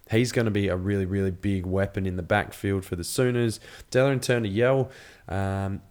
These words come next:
made seventy-five tackles from his safety spot la-, last year, and, and I expect a continual improvement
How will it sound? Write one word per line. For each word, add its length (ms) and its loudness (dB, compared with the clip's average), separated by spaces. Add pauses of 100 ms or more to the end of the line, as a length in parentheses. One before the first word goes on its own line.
made 260 4
seventy-five 440 2
tackles 400 0
from 120 -2
his 100 -2
safety 340 0
spot 280 0
la-, 200 -4 (140)
last 340 -4
year, 180 2
and, 160 -2
and 160 -4
I 80 0
expect 540 -4 (520)
a 80 -4
continual 680 -2
improvement 720 0